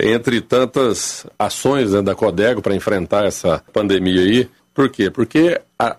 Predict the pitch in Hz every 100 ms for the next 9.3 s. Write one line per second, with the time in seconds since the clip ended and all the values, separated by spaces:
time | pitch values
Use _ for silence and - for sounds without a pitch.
0 | - 190 226 - 98 107 131 90 - _
1 | _ _ - 104 104 139 160 135 107 107
2 | 98 98 98 90 92 87 113 127 90 -
3 | 85 _ 92 104 101 107 117 131 120 127
4 | 117 131 151 131 131 - 131 156 151 120
5 | 151 180 156 - - 151 196 160 - -
6 | 110 185 330 - 127 - - - 165 170
7 | 113 - 117 131 101 117 110 104 117 -
8 | 139 151 127 120 - 80 - _ 120 -
9 | - -